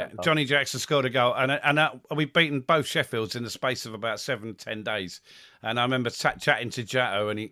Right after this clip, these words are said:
Speaker 2: Jacko, and his words were, "I own Sheffield. I own Sheffield." So that's, that was, uh, Sheffield Wednesday's massive. Yeah, I'll, I've got sto-, I, I'll come back to Sheffield Wednesday, but Dan, get, carry on.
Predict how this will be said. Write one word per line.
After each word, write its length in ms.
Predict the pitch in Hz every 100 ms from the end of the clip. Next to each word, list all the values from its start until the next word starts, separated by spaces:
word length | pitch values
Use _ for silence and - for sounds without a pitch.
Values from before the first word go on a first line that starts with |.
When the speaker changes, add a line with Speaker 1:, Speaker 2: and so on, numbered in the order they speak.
| -
Speaker 2:
Jacko, 420 | 139 113 117 104
and 80 | 107
his 160 | 101
words 340 | 110 127 113 -
were, 200 | 107 104 _ _ _ 120
"I 160 | 117
own 240 | 117 113 95
Sheffield. 560 | - 90 - 92 90 _ _ _ _ _ _ _ _ _
I 200 | 113 104
own 200 | 104 95
Sheffield." 460 | 87 92 - 90 90
So 200 | 123 117
that's, 460 | 120 147 127 - - - - - _ -
that 220 | 170 160
was, 220 | 151 123
uh, 220 | 135 131 110
Sheffield 400 | - 156 139 135
Wednesday's 320 | 131 110 113
massive. 420 | 117 120 - 95
Yeah, 180 | 117 98
I'll, 300 | 107 139 156 -
I've 200 | 180 190
got 180 | 170 135
sto-, 200 | 165 135
I, 240 | 151 156 - 123
I'll 280 | 113 151
come 200 | 143 160
back 160 | 151 131
to 100 | 117
Sheffield 380 | - 107 107 95
Wednesday, 320 | 95 90 113
but 240 | 123 107
Dan, 240 | - 147 165
get, 160 | 165
carry 240 | 143 165 127
on. 160 | 143